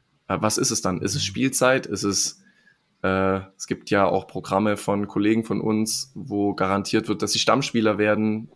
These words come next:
Speaker 1: Äh, wa-, was, das wäre ja was Greifbares, aber ich glaube, so einfach ist es nicht.
Speaker 2: Mhm. Ja, ich, ich glaub, das ist ein Punkt. Ich hatte gestern ein Gespräch mit einem Spieler, ähm, und, äh, und seiner Mutter. Und die Mutter hat dann auch gefragt, äh,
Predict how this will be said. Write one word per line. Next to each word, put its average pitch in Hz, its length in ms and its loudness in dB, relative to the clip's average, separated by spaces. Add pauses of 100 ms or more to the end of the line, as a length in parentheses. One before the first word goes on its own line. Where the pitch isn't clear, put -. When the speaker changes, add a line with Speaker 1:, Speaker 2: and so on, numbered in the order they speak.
(120)
Speaker 1:
Äh, 92 220 -2 (1400)
wa-, 113 240 0
was, 147 320 4 (680)
das 143 260 4
wäre 160 200 10
ja 120 180 8
was 123 180 2
Greifbares, 120 680 4
aber 110 200 4
ich 113 100 0
glaube, 117 200 4
so 113 120 4
einfach 120 320 2
ist 143 160 2
es 139 140 0
nicht. 104 280 -4 (360)
Speaker 2:
Mhm. 87 500 -10 (360)
Ja, 110 360 2
ich, - 180 -8
ich - 220 -8
glaub, 104 180 0
das 95 180 0
ist 92 120 -2
ein 98 160 -4
Punkt. 101 320 -2
Ich 92 120 -2
hatte 104 140 4
gestern 107 420 2
ein 104 40 4
Gespräch 104 540 0
mit 101 200 0
einem 98 500 0
Spieler, 110 560 2 (480)
ähm, 98 260 2
und, 98 140 -2
äh, - 220 0
und 95 160 0
seiner 98 200 0
Mutter. 139 520 2 (200)
Und 90 120 -8
die 95 180 2
Mutter 104 280 2
hat 107 120 0
dann 101 120 2
auch 110 240 2
gefragt, 95 640 0
äh, 95 240 2